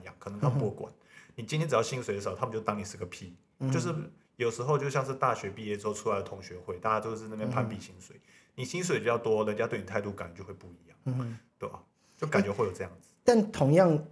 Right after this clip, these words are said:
Speaker 2: 其实同样一件事，哎，在国外就是拿薪水衡量你的能力嘛，哎，他是年薪多少钱的人这样子。
Speaker 1: 嗯。
Speaker 2: 可是国外比较健康看待这件事，啊，台湾这我们可能比较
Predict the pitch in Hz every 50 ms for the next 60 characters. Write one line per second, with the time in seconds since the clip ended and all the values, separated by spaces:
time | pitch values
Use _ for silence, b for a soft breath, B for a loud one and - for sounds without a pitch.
0 | - - - - 175 202 226 240 - - - 147 151 180 175 160 147 156 147 135
1 | 135 - 143 135 110 101 - 180 185 185 185 139 123 143 151 135 - 113 - -
2 | - 165 160 170 160 156 151 127 127 131 - 147 151 156 151 127 107 101 - 113
3 | 104 113 117 113 117 107 98 95 98 95 92 95 110 104 92 - - 123 120 107
4 | 120 135 131 - 147 135 117 104 107 113 110 107 117 - - 123 120 113 - 107
5 | 95 92 - - 95 87 87 87 90 90 - - - - - 95 - - 113 107
6 | 101 98 95 95 - - 135 170 196 190 B B B B - 143 151 190 190 143
7 | 131 143 151 - 196 156 123 123 123 123 113 127 135 127 110 110 110 107 104 107
8 | 98 98 - - - - 151 147 151 160 165 185 190 190 190 - - - - -
9 | 175 165 151 147 143 120 110 107 113 117 - 135 117 117 117 117 131 139 143